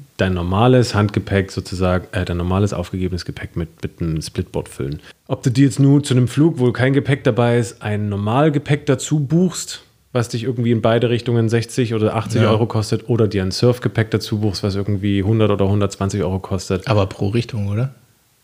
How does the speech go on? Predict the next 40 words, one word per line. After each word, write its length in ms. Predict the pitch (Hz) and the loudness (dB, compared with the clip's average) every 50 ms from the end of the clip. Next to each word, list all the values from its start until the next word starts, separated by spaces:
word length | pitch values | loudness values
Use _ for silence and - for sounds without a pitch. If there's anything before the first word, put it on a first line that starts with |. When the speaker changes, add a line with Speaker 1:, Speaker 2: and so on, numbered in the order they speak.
| _ _ _ - - | _ _ _ -16 -12
Speaker 1:
Ja, 220 | 98 92 95 104 | -10 -8 -6 -4
manchmal 400 | 101 98 101 104 104 - 107 101 98 | -4 -2 -2 -2 0 0 2 2 2
Speaker 2:
Und 40 | 98 | 2
Speaker 1:
so. 60 | 101 101 104 | 2 2 2
Speaker 2:
schon 520 | 104 117 123 120 120 120 120 120 117 - - - _ _ _ _ _ - - | 2 2 0 0 -2 -2 -2 -4 -4 -8 -10 -16 _ _ _ _ _ -20 -20
Speaker 1:
Ja. 280 | - 95 92 95 87 85 - _ _ _ _ _ _ _ _ _ _ | -20 -18 -18 -18 -20 -20 -20 _ _ _ _ _ _ _ _ _ _
Also 180 | - 120 135 147 | -2 0 0 2
der, 240 | 143 143 135 131 131 | 4 4 2 2 2
ich, 200 | 151 139 - - - 120 - 143 | 0 -2 -4 -8 -10 -12 -14 -6
gerade 220 | - - 156 160 | -2 0 0 0
jetzt 80 | 156 - | 0 2
bei 80 | - 117 | 2 2
Rhodos 400 | 107 123 156 170 175 170 139 139 | 4 4 4 4 4 2 2 2
war 160 | 131 127 131 | 2 4 4
der 140 | 135 123 113 | 4 2 2
Unterschied, 500 | 139 143 147 151 143 - - 135 - - | 2 2 2 0 0 0 0 2 2 2
Speaker 2:
Ja. 640 | - 92 - 123 123 123 120 120 120 120 120 117 117 | 0 -2 0 2 2 2 2 2 2 2 2 0 -2
Speaker 1:
äh, 40 | 110 107 - - - - - | -2 -4 -8 -12 -16 -8 -2
nicht 280 | 131 127 - - - | 0 0 0 0 -4
groß, 260 | - - 120 139 135 | -4 0 2 2 2
ob 120 | 139 120 - | 0 0 0
du 80 | - | 0
Normalgepäck 680 | 107 104 101 101 104 117 143 165 156 156 - - 143 147 | 0 2 2 2 2 2 2 2 0 -2 -4 -4 -4 -2
dazu 260 | - 127 - - 185 | -2 -4 -2 -2 -2
gebucht 360 | 127 123 120 131 120 - - | -2 -2 -2 -2 -4 -2 -4
hättest 180 | 123 117 110 104 | -2 -2 -2 -2
oder 120 | - - | -2 -4
ein 40 | 95 92 | -4 0
Surfgepäck 540 | - 143 160 160 - - 160 - 165 160 | 0 0 0 0 -2 -6 -4 -4 -4 -2
dazu 240 | - 156 147 - 156 | -2 -4 -4 -2 -2
gebucht 340 | 147 143 139 147 143 147 - | -2 0 0 0 -2 0 0
hättest, 280 | 147 135 151 143 - - | 0 0 0 0 2 2
weil 240 | 104 104 104 95 - - | 2 2 2 0 -2 -2
das 140 | - 101 - | -2 -2 -2
war 100 | 98 95 | -2 -2
kein 240 | - - 127 147 147 | -2 0 2 2 2
Gep-, 400 | 143 - - - - - - - | 2 0 -4 -8 -8 -10 -8 -8
Gepäckstück 420 | - - 120 120 - - 123 117 | -4 -2 -2 -2 -2 -4 -4 -4
mit 120 | 113 104 | -2 0
inbegriffen. 560 | 107 113 110 113 107 - - - - 110 107 | 0 0 0 -2 -4 -4 -10 -6 -6 -6 -6